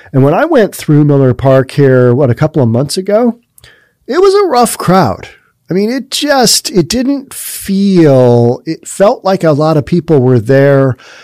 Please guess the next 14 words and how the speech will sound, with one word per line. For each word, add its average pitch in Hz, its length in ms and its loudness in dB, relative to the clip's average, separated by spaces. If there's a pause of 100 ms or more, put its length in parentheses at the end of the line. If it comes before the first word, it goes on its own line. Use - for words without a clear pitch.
kind 240 220 -2
of 175 80 0
voluntarily, 190 1120 0
and 135 160 0
they 135 100 2
were 127 160 4
running 156 400 0
some 113 220 -2
just 113 320 -2
sketchy - 800 -4
stuff - 380 -2
out 104 160 -2
of 98 100 -6
there. 101 260 -4